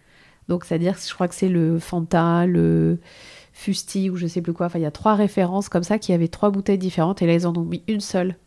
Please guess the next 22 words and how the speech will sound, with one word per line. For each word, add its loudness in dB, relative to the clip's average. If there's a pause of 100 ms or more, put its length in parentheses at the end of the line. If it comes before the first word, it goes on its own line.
pour -20
ces -4
trois, -2
euh, -2
produits-là. 0 (680)
Donc, -12
ils -20
commencent 2
aussi 0
à 4
le 0
faire -2
pour -4
leurs 2
propres -4
emballages, 0
mais 4
c'est 4
leurs 4
emballages 2
à 2
eux. -2